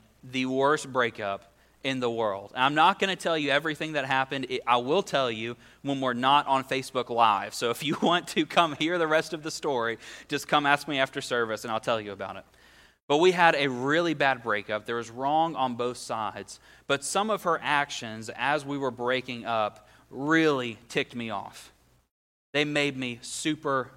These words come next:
mad. And here's what happened in the following months. Because she had made me so mad, I had started fixating on those problems,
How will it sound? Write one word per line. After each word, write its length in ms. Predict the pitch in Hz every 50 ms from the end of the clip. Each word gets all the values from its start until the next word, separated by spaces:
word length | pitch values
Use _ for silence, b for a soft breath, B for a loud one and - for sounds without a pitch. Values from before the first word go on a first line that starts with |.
| - -
mad. 380 | 110 113 110 107 98 95 92 - - b b b b
And 140 | 139 139 143
here's 220 | 151 196 220 214 208
what 140 | 208 170
happened 460 | 151 165 160 156 - - 147 139 139 135
in 200 | 135 143 147 139
the 100 | 135 127
following 540 | - 151 135 131 135 135 131 123 117 113
months. 400 | 110 110 104 98 - - - - B B B B B
Because 420 | 156 156 147 - 165 185 214 220 214
she 160 | - 226 202
had 180 | 190 190 165
made 280 | 143 143 147 156 170 180
me 160 | 180 175 165
so 300 | 156 - - 151 147 143
mad, 420 | 143 135 123 117 110 107 110 110 B B B B B
I 140 | 123 147
had 140 | 165 185 170
started 380 | - - - 170 151 143 135 127 - - - - -
fixating 800 | 214 214 214 - - - 156 131 123 120 113 113 113 110 110 113 B B B B B
on 240 | 143 147 143 139 131
those 500 | 143 147 151 156 156 151 151 147 - - - _ _ -
problems, 640 | 151 135 127 123 113 - 104 95 98 - - -